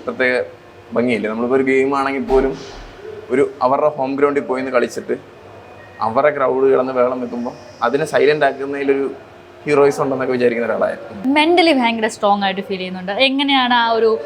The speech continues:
Speaker 2: കോൺഫിഡൻസ്? എന്ത് തരം സിറ്റുവേഷൻ ആണെങ്കിലും ഇതുപോലെ പറഞ്ഞ പോലെ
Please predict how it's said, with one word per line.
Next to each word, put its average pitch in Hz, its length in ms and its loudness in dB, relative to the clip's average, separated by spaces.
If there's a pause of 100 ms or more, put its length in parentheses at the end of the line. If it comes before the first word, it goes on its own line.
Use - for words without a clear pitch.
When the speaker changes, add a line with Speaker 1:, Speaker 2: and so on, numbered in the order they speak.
(180)
Speaker 2:
കോൺഫിഡൻസ്? 220 640 0
എന്ത് 240 260 0
തരം 262 180 4
സിറ്റുവേഷൻ 247 440 0
ആണെങ്കിലും 220 400 -2
ഇതുപോലെ 254 260 2
പറഞ്ഞ 240 200 -2
പോലെ 240 280 -4